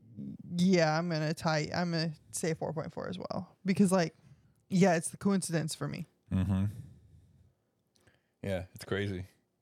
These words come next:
Speaker 2: Like, what, what are the o-, odds? What are the odds that anything like that happened? Like, think about Uber.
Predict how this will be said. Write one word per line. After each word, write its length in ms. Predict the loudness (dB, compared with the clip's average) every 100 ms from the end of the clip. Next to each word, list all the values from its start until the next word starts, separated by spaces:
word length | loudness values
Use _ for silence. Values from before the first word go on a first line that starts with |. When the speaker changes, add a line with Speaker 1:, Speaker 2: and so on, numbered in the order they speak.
| _ _ _ _ _ _ _ -2
Speaker 2:
Like, 220 | -2 0
what, 240 | 0 0
what 140 | 0 0
are 60 |
the 180 | 0 0 -2
o-, 180 | -4 -6 _
odds? 600 | -4 -4 -4 -6 -6 -4
What 360 | -2 0 0 -2
are 180 | -2 -2
the 200 | -4 -8 -4
odds 340 | -2 -2 -4
that 100 | -4
anything 260 | -4 -4 -4
like 140 | -6
that 180 | -4 -4
happened? 480 | -4 -6 -6 -8 -8 -12 -20 -20 -2
Like, 200 | 0 0 -6 _ _
think 120 | -2
about 220 | 2 2 2
Uber. 440 | 0 2 0 -4